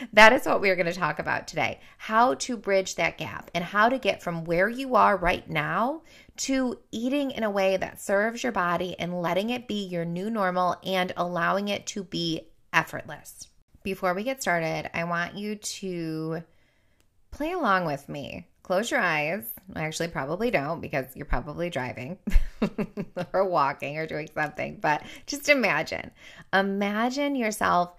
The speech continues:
being effortlessly able to eat in a way that helps you feel amazing in your body.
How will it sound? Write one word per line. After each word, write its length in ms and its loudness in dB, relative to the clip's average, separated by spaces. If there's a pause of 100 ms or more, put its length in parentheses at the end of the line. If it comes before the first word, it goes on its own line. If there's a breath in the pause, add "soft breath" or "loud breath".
(300 soft breath)
being 380 -2 (180)
effortlessly 840 -6
able 360 0
to 280 -12
eat 260 -6
in 100 -2
a 60 0
way 240 2
that 160 0
helps 340 -4
you 120 -8
feel 400 -2
amazing 600 -4
in 120 -6
your 100 -2
body. 460 -8